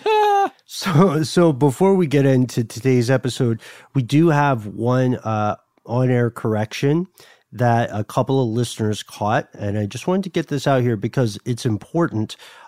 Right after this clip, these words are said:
Speaker 2: Uh, specifically, earlier in our episode on Operation Infection with a K, we had a couple of times referred to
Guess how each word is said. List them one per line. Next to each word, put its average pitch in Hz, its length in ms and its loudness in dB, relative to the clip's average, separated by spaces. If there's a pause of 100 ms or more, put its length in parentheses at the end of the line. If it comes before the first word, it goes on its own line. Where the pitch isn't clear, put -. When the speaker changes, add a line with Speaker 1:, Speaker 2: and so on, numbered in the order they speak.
Speaker 2:
Uh, 113 280 -2 (640)
specifically, 117 960 -4 (960)
earlier 165 500 4
in 127 160 0
our 131 140 4
episode 131 400 2
on 117 240 0
Operation 127 520 0
Infection 175 680 -2
with 120 320 -6
a 110 180 -4
K, 160 540 -2 (100)
we 123 140 -2
had 120 100 2
a 104 60 -6
couple 170 380 0
of 143 100 -2
times 123 480 0 (100)
referred 120 520 -2
to 113 200 -4